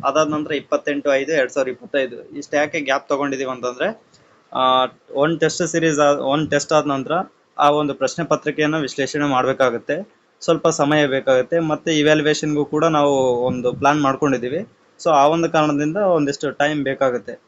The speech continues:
ಯಾಕಂದ್ರೆ ಇವಾಗೆಲ್ಲ ಬೇರೆ ಬೇರೆ ವರ್ಕ್‌ಗಳಲ್ಲಿ ನಾವು ಬ್ಯುಸಿ ಆಗಿರೋದ್ರಿಂದ ಒಂದಿಷ್ಟು ಸಮಯಾವಕಾಶ ಬೇಕಾಗುತ್ತೆ ಪ್ರಶ್ನೆ ಪತ್ರಿಕೆ ರೆಡಿ ಮಾಡ್ಲಿಕ್ಕೆ, ಆ, ನಾವು ಒಂದಿಷ್ಟು ಪ್ರಿಪೇರ್ ಆಗ್ಲಿಕ್ಕೆ ಬೇಕಾಗುತ್ತೆ. So ಹಾಗಾಗಿ ಈ ಒಂದು, ಆ, ಒಂದು ಡೇಟನ್ನ, ಅಂದ್ರೆ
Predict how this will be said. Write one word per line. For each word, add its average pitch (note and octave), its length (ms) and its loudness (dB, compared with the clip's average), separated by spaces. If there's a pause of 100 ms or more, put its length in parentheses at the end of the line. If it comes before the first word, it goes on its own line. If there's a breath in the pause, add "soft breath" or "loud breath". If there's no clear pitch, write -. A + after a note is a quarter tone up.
(140)
ಯಾಕಂದ್ರೆ D#3 380 -2
ಇವಾಗೆಲ್ಲ C3+ 400 -2
ಬೇರೆ C3 240 -2
ಬೇರೆ C3+ 260 0
ವರ್ಕ್‌ಗಳಲ್ಲಿ C3+ 560 -2
ನಾವು C3 160 -6
ಬ್ಯುಸಿ B2 180 -6
ಆಗಿರೋದ್ರಿಂದ C3 480 -2 (460)
ಒಂದಿಷ್ಟು D3 360 -2
ಸಮಯಾವಕಾಶ C#3 760 0
ಬೇಕಾಗುತ್ತೆ B2+ 500 -2
ಪ್ರಶ್ನೆ B2 320 -6
ಪತ್ರಿಕೆ C3 360 -2
ರೆಡಿ B2 200 0
ಮಾಡ್ಲಿಕ್ಕೆ, C3 560 -4 (360)
ಆ, C3 160 -2
ನಾವು C3 400 4
ಒಂದಿಷ್ಟು B2+ 400 -2
ಪ್ರಿಪೇರ್ C#3+ 340 0
ಆಗ್ಲಿಕ್ಕೆ C#3 340 0
ಬೇಕಾಗುತ್ತೆ. B2+ 480 -4
So E3+ 220 -4
ಹಾಗಾಗಿ C#3+ 560 2 (420 soft breath)
ಈ D#3 120 0
ಒಂದು, C#3+ 720 0 (340)
ಆ, C#3 120 4
ಒಂದು C3+ 460 2
ಡೇಟನ್ನ, D3 460 2
ಅಂದ್ರೆ C3+ 520 0